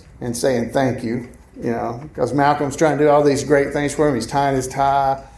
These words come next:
you know, he's, he's putting, he's putting the food on the table, making them get dressed up. But that was a heart of service he was doing it for. Let's see here. Uh, Mark, uh, ten forty-five, it says,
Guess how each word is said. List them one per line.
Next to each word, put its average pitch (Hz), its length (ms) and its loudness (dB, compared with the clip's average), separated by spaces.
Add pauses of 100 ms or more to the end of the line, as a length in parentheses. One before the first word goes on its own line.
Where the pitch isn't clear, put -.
(220)
you 135 120 -4
know, 127 240 2
he's, 117 240 -6 (260)
he's 117 220 -6
putting, 135 560 -2
he's 120 320 -6
putting 160 200 2
the 135 60 2
food 160 340 2
on 156 120 2
the 139 80 0
table, 156 440 2
making 151 260 2
them 139 120 0
get 139 160 -2
dressed 143 360 -2
up. 143 400 0 (1600)
But 135 220 -2
that 156 200 0
was 139 140 -4
a 131 120 0
heart 147 200 2
of 120 120 -2
service 123 460 0
he 123 80 -4
was 113 140 -4
doing 117 200 -2
it 107 100 -10
for. 95 320 -10 (800)
Let's 156 160 -2
see 170 180 2
here. 147 380 2
Uh, 143 40 -4
Mark, 185 520 0
uh, 147 200 -4
ten 170 420 0
forty-five, 120 760 0
it - 80 -8
says, 127 560 0